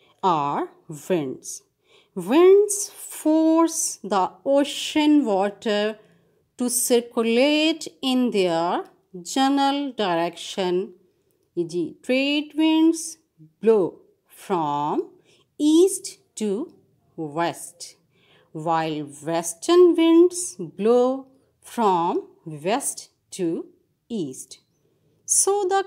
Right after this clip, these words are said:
currents move eastwards under trade winds and vice versa under western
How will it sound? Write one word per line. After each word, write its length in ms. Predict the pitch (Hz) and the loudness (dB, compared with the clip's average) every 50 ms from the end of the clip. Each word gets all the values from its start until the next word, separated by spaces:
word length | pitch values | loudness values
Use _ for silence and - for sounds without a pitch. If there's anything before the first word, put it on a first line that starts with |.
| 392 - | -4 -4
currents 680 | - 311 302 294 254 202 180 196 220 - - - - _ _ _ _ - | 0 2 2 4 4 2 0 0 -2 -6 -10 -10 -12 _ _ _ _ -8
move 760 | 214 214 220 220 240 269 285 294 302 311 330 330 - - - _ _ _ _ _ | -6 -4 -2 0 0 2 4 4 4 4 2 0 -2 -10 -20 _ _ _ _ _
eastwards 880 | - 277 302 359 359 - - - - 269 302 302 302 311 320 320 - - _ _ _ _ _ _ _ _ - - | -4 2 4 4 4 2 -2 -8 -6 -2 0 0 0 0 -2 -4 -6 -12 _ _ _ _ _ _ _ _ -6 -2
under 460 | 208 196 190 196 185 202 196 202 196 196 - _ _ | 0 0 0 0 -2 -2 -4 -4 -4 -8 -14 _ _
trade 420 | - - 262 277 285 302 311 302 - - - - | -8 -4 -2 -2 0 -2 -2 -4 -8 -16 -14 -8
winds 600 | 180 160 196 190 131 160 262 - - - - - _ _ _ _ _ _ _ _ - | -6 -6 -6 -6 -8 -8 -10 -10 -14 -16 -16 -18 _ _ _ _ _ _ _ _ -12
and 320 | 170 165 165 160 156 139 | -10 -8 -6 -6 -6 -8
vice 540 | 139 143 147 156 160 196 254 320 320 - - | -12 -12 -8 -4 -2 -2 -2 -2 -4 -6 -10
versa 720 | - 170 170 156 160 156 - - - 180 151 139 - 302 339 - _ - | -8 -6 -6 -6 -4 -6 -6 -6 -4 -4 -6 -6 -6 -10 -12 -16 _ -8
under 440 | 180 185 180 170 151 165 160 208 320 359 _ _ _ - | -4 -4 -2 -2 -2 -4 -6 -6 -8 -12 _ _ _ -18
western 920 | 151 143 131 131 135 151 156 165 180 - - - - 214 220 285 359 | -16 -16 -16 -12 -8 -6 -6 -6 -6 -8 -12 -10 -8 -6 -4 -2 -4